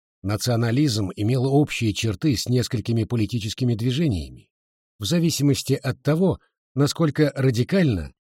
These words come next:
или амбивалентно они относились к будущему своей принадлежности к Османской империи. Призренская лига,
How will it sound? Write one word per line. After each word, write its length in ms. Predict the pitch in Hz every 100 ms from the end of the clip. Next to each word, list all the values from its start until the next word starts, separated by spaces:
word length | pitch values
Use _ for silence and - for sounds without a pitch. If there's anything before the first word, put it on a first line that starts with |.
| _ _ -
или 280 | 110 113 117
амбивалентно 1000 | 127 123 117 127 127 170 165 - 80 - - _
они 240 | 107 117 113
относились 600 | 104 110 - 131 127 98
к 80 |
будущему 540 | 101 110 117 - 135 139
своей 340 | - 113 107
принадлежности 800 | 98 110 101 90 101 92 117 -
к 100 | -
Османской 540 | 135 117 101 95 - 127
империи. 520 | 127 82 64 - _ _ _ _ _ _ _ _ _ _ _ _
Призренская 840 | 113 139 156 117 123 107 - 113
лига, 480 | 110 160 95 85 -